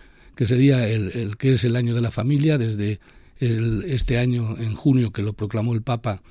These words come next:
hasta el año dos mil veintidós, que en el,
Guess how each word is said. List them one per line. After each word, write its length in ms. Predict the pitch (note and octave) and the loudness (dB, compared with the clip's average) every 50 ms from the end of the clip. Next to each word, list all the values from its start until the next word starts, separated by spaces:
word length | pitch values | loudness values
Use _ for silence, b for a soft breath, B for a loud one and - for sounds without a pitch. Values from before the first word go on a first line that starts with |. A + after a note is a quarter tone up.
| B B B | B B B
hasta 300 | - A2+ - - - A2 | -8 -8 -8 -6 -4 -2
el 60 | A#2 | 0
año 340 | B2+ B2+ B2+ B2 A#2+ A2 b b b b b b b b - | 0 0 2 0 0 -2 b b b b b b b b -8
dos 240 | A2+ A2+ A2 G#2 A2+ | -6 -6 -4 -2 -2
mil 280 | B2 C3 B2+ A#2+ A#2+ | 0 0 2 2 2
veintidós, 500 | A#2 A#2 A2 G#2+ - A#2+ B2+ C#3 C3 - | 2 0 0 0 0 2 4 4 2 2
que 320 | - - G#2+ G#2 G2+ G2 - - | -2 -6 -6 -4 -4 -6 -8 -8
en 240 | A2 A2 A2 A2 G#2+ | -8 -6 -4 -4 -4
el, 180 | G2+ G2+ G#2+ | -4 -6 -8